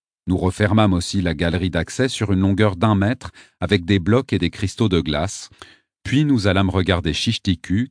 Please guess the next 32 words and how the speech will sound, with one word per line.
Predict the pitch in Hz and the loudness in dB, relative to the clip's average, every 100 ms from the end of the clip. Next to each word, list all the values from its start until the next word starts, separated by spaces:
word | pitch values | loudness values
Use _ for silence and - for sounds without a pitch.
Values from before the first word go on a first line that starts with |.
| - | -8
qui | 78 | -10
commençait | - 101 95 87 - 101 | 0 2 2 0 0 0
à | 82 | 0
faire | - - | -4 -8
fondre | - 107 80 | -2 -2 0
des | 82 73 | -2 0
blocs | 76 98 | 2 0
de | - 69 | 0 -4
glace | 76 101 117 - | 0 0 0 -6
afin | 82 101 | -2 0
de | 92 | 0
remplir | 78 90 85 104 | 0 -2 -2 -2
la | 92 78 | -2 -2
caverne | 82 80 87 92 | -2 -2 -2 -2
d'air | 80 85 | -2 -2
respirable. | 76 76 78 - 78 - 110 - - _ _ _ _ _ _ _ _ _ _ _ _ _ _ _ | -4 -10 -10 -10 -12 -12 -14 -18 -20 _ _ _ _ _ _ _ _ _ _ _ _ _ _ _
Nous | 101 107 | 0 2
passâmes | 120 - 135 120 | 0 2 0 2
la | 104 | 2
nuit | 98 107 | 4 2
blottis | 87 98 - 104 | 2 0 0 -2
les | 80 71 | -2 0
uns | 85 | -4
contre | 85 78 78 | -4 -4 -4
les | 71 65 | -4 -4
autres, | 76 95 - _ _ _ _ | -6 -8 -14 _ _ _ _
les | 76 92 | 0 2
vingt-trois | 82 127 123 - 127 | 4 2 0 0 -2
Shichatuks | - 120 - 104 - 110 - | 0 -4 0 0 0 -4 -4
du | 69 | -10
peuple | 71 107 101 95 | -2 0 2 0
indivisible | 76 73 76 71 104 113 120 | -2 -4 -6 -4 -4 -4 -8